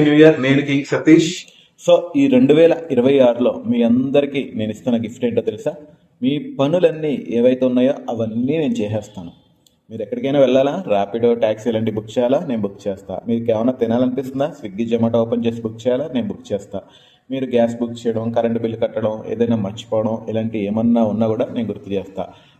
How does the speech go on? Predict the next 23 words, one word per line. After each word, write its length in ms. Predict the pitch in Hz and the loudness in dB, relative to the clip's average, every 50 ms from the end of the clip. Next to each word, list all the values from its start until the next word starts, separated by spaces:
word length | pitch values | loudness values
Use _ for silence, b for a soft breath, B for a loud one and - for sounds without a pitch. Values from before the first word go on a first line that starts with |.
| _ | _
అలాగే 340 | - 104 110 117 123 131 143 127 127 | -8 -4 0 0 0 0 0 0 0
మీ 80 | 120 - 104 | 0 0 0
పర్సనల్ 320 | 98 92 - 123 117 113 113 117 | -2 -2 -2 -4 -4 0 0 -2
పనులు 200 | 110 110 107 104 104 | 0 0 -2 -2 -2
ఏమన్నా 240 | 104 104 104 104 98 90 90 | -2 -4 -4 -4 -6 -6 -6
ఉన్నా, 260 | 95 101 101 101 98 98 95 95 b b b b b b b _ - 107 | -6 -6 -4 -4 -4 -6 -6 -10 b b b b b b b _ -12 -12
లేకపోతే 280 | 113 113 - - 127 | -12 -10 -8 -4 0
మీకు 200 | 117 117 117 117 101 | 0 0 0 0 -2
ఏదన్నా 260 | 98 98 110 110 113 113 113 - | -2 -2 -2 -2 -2 -2 -4 -6
చేయాలనిపిస్తున్నా, 880 | - 98 95 110 113 107 98 87 - - 110 - - 107 101 98 98 98 98 95 - - _ _ 101 110 | -8 -6 -2 0 0 0 -2 -6 -8 -10 -12 -12 -10 -8 -8 -6 -6 -6 -8 -12 -14 -20 _ _ -6 -4
మీకున్న 400 | 113 120 117 117 117 113 113 117 120 113 | -2 -2 -2 -2 -2 0 2 2 2 2
జాబ్ 180 | 113 104 - - | 0 0 0 -2
కన్నా 140 | 113 113 113 101 | -2 -2 0 0
బెటర్ 240 | 98 95 - - 104 95 | 0 -2 -2 -4 -4 0
జాబ్ 160 | 110 110 107 104 98 | 0 2 2 0 -2
ఎక్కడుందో 400 | - - 110 107 101 104 110 110 110 - - | -2 -2 -2 -2 -2 -2 -4 -4 -6 -8 -10
తెలియాలన్నా, 540 | 95 90 95 104 107 104 101 98 101 98 98 - - - | -8 -4 -2 0 0 0 -2 -4 -4 -6 -8 -10 -8 -4
ఇలాంటివన్నీ 600 | 127 120 120 117 117 113 101 95 101 107 113 131 139 131 | -2 -2 -2 -2 -2 -4 -6 -6 -4 -4 -2 -2 -2 -2
కూడా 180 | 123 120 135 - - 143 | 0 -2 -2 -2 -2 -2
నేను 140 | 131 120 113 101 | -2 -2 -2 -4
చేసి 180 | 104 101 - - - | -6 -6 -8 -10 -10
పెడతా. 260 | 92 87 - - 87 - - b b b b b b b _ _ - - | -10 -10 -8 -8 -10 -10 -10 b b b b b b b _ _ -12 -4
So, 100 | 131 | 0